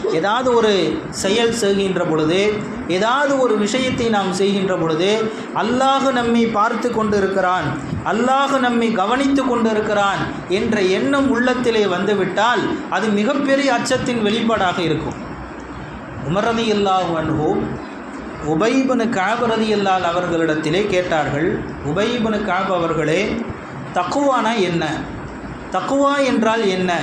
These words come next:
அல்லாஹுவினுடைய அச்சம் என்றால் என்ன?" என்று கேட்டார்கள் உமர் ரலியல்லாஹு அன்ஹு உபை இப்னு கஅப் அவர்கள்ட்ட.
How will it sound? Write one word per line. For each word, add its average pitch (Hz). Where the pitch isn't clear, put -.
அல்லாஹுவினுடைய 254
அச்சம் 262
என்றால் 226
என்ன?" 185
என்று 202
கேட்டார்கள் 190
உமர் 196
ரலியல்லாஹு 185
அன்ஹு 156
உபை 196
இப்னு 190
கஅப் 170
அவர்கள்ட்ட. 139